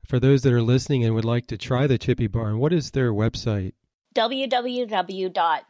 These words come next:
Speaker 2: the chippy barn dot com. And, uh, both Lauren and I have, uh, have c-,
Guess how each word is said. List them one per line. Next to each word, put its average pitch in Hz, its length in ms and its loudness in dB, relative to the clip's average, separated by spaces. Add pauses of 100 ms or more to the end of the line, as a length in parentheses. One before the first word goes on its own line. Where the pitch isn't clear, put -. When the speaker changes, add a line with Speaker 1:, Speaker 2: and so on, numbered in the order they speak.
Speaker 2:
the 185 160 -2
chippy 220 400 -8
barn 185 500 -2 (120)
dot 170 240 -4 (100)
com. 156 480 -14 (580)
And, 196 440 -12 (880)
uh, 190 260 -6
both 220 340 -20
Lauren 202 380 -16
and 208 160 -20
I 190 280 -18
have, 175 380 -14 (160)
uh, 160 540 -18 (680)
have 185 240 -10
c-, - 280 -20